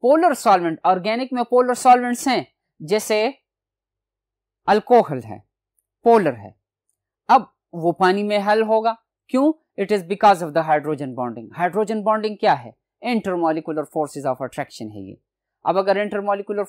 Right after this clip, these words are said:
forces of attractions नहीं होंगे तो सॉल्युबिलिटी नहीं होगी। ठीक है स्टूडेंट्स, आज की लेक्चर में हमने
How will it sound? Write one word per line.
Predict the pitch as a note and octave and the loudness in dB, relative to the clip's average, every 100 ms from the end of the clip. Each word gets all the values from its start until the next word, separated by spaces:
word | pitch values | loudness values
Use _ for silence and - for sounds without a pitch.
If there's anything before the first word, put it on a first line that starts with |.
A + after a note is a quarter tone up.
| G#3 | -6
forces | G3 F#3 | -8 -6
of | F#3 | -6
attractions | F3 E3 F#3+ - F#3+ F3+ D#3 | -6 -8 -12 -10 -10 -10 -10
नहीं | D#3 D#3+ G#3 A3+ | -6 -6 -4 -6
होंगे | F3 D#3 D#3+ E3 _ _ - | -4 -4 -6 -12 _ _ -16
तो | |
सॉल्युबिलिटी | - C#3 C3 C#3 D3+ D#3 E3+ F#3+ _ _ C#3 | -6 -4 -4 -6 -8 -10 -12 -16 _ _ -8
नहीं | C#3 B2 A2+ G2+ | -6 -6 -8 -12
होगी। | G2 F2+ - _ _ _ _ _ _ _ _ _ | -14 -16 -20 _ _ _ _ _ _ _ _ _
ठीक | A3+ | -6
है | A#3 | -6
स्टूडेंट्स, | - A3+ A3 - _ _ _ | -6 -10 -10 -18 _ _ _
आज | - A3 | -2 -2
की | - A3 | -4 -4
लेक्चर | G3 - G#3+ | -4 -4 -6
में | G3 | -6
हमने | F3+ E3+ F3 E3+ F3 | -6 -6 -4 -4 -4